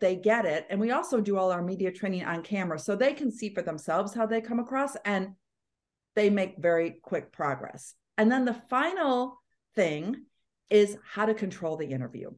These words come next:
And Gigi and I believe this is so important because so many times smart people, including lawyers, they go into the interview and they think, "Well, I know my case very well.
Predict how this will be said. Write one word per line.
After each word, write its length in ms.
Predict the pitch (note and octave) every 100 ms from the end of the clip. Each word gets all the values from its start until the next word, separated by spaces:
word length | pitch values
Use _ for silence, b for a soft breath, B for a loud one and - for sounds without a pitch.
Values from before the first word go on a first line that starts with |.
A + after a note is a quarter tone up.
| _ _
And 280 | - F#3+ F3+ F3+
Gigi 300 | F3+ C4+ D4+
and 100 | B3+
I 180 | F#3 F3+
believe 300 | F3 F3+ E3+
this 180 | F3+ -
is 160 | D#3+
so 220 | - E3+ E3
important 520 | E3 D3 B2 D#3+ -
because 320 | F3+ G3 F3+
so 120 | B3
many 180 | C#4+ F4
times 340 | C4 G#3+ F#3+
smart 400 | - F#3+ F#3+ B3
people, 340 | - A#3 - F3
including 440 | F#3+ G#3+ B3+ F4
lawyers, 420 | A#3+ E3+ D3+ G#3 - b b b b -
they 480 | F#3 A#3+ C#4 D#4
go 220 | B3+ C4 C4+
into 180 | D4+
the 160 | B3 A#3
interview 460 | A#3 A3+ A#3 A#3 A3+
and 140 | G3+
they 140 | G#3+
think, 280 | A3+ B3+ A#3+
"Well, 120 | G#3+
I 140 | G3+ B3+
know 160 | E4+
my 160 | A#3 F#3+
case 300 | - E3 -
very 220 | D#3+ D#3
well. 540 | D3 C#3+ D3+ A#3+ D#4